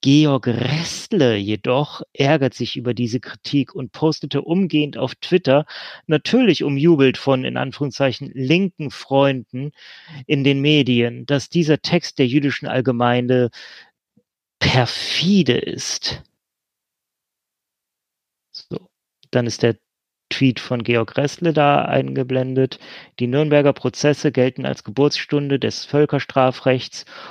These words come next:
Heute geht es darum, ob auch Umweltverbrechen verfolgbare Verbrechen gegen die Menschheit, äh, Menschlichkeit sein können. Das thematisiert Ökozid.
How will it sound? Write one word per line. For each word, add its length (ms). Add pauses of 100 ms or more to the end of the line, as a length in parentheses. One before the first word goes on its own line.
(120)
Heute 280
geht 240
es 120
darum, 460
ob 200
auch 120
Umweltverbrechen 800
verfolgbare 720
Verbrechen 560
gegen 260
die 120
Menschheit, 480 (240)
äh, 180
Menschlichkeit 720
sein 320
können. 340 (480)
Das 240
thematisiert 640
Ökozid. 720